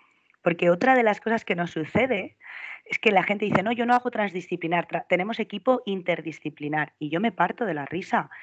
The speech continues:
Interdisciplinar, ¿pero qué dices? Si yo voy a tu servicio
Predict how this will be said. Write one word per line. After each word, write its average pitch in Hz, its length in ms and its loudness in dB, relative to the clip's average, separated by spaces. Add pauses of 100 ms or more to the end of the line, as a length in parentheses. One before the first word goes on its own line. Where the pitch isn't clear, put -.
(340)
Interdisciplinar, 165 1120 0 (340)
¿pero 135 380 -8
qué 208 100 0
dices? 180 520 -2 (300)
Si 175 260 -8
yo 170 120 4
voy 226 140 4
a 226 80 6
tu 226 100 -6
servicio 190 640 0